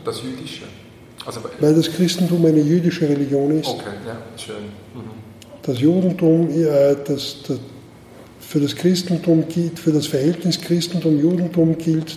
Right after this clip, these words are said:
Speaker 2: das, was der heilige Apostel Paulus im Römerbrief, Kapitel elf, beschreibt: "Nicht du trägst die Wurzel, die Wurzel trägt dich."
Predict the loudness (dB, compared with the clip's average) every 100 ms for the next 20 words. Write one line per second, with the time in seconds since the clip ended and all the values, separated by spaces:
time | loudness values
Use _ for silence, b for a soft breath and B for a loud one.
0 | -2 -2 0 -4 2 4 4 0 -6 -8
1 | 0 0 2 2 0 -2 -4 0 2 2
2 | 0 -2 0 2 2 0 -4 2 2 2
3 | -4 B B B B B -4 -2 2 0
4 | 0 0 -2 -2 -4 -2 0 0 0 -2
5 | -2 0 0 2 0 0 -2 -4 2 2
6 | 0 -4 -4 0 0 0 -8 -6 -6 -6
7 | -6 -6 -6